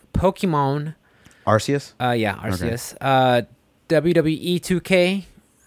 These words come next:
Speaker 1: Mario Kart, cod Vanguard, and Strangers of Paradise, Final Fantasy Origin.
Speaker 2: That game released, huh?
Speaker 1: Yeah.
Speaker 2: Shit.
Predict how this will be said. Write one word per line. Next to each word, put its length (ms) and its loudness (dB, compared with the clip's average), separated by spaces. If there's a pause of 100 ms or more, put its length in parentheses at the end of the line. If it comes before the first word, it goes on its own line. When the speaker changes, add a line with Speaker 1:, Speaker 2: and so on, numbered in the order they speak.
(180)
Speaker 1:
Mario 300 0
Kart, 380 2 (680)
cod 280 2
Vanguard, 560 2 (100)
and 540 0
Strangers 400 -4
of 140 -6
Paradise, 500 -2
Final 260 -4
Fantasy 320 -10
Origin. 380 -10 (1300)
Speaker 2:
That 120 0
game 220 4
released, 360 4
huh? 280 -2
Speaker 1:
Yeah. 300 0
Speaker 2:
Shit. 520 -4